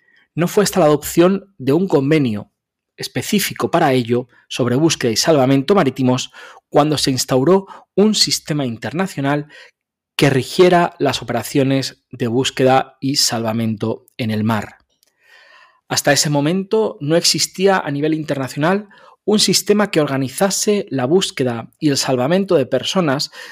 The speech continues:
desde la costa, desde la tierra, de los estados ribereños, y tampoco existía un régimen válido para las operaciones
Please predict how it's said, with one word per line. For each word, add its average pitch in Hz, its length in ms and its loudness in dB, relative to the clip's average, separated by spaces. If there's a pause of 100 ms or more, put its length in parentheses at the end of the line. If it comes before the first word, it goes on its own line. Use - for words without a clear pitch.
desde 165 480 2
la 123 180 -2
costa, - 560 -2
desde 113 240 -10
la 107 140 -6
tierra, 139 500 0 (400)
de 131 100 2
los 135 160 2
estados 147 380 2
ribereños, 139 760 0 (420)
y 185 120 -2
tampoco 214 320 4
existía 208 840 0
un 214 160 2
régimen 185 760 0
válido 143 640 0
para 170 200 0
las - 160 -2
operaciones 143 720 -2